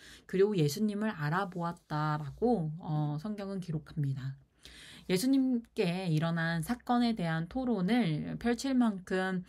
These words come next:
관심 있던 그들이었지만, 예수님을 만나는 경험을 하고 나서야 예수님을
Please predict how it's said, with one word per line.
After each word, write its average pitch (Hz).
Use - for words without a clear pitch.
관심 170
있던 170
그들이었지만, 156
예수님을 175
만나는 156
경험을 151
하고 240
나서야 156
예수님을 160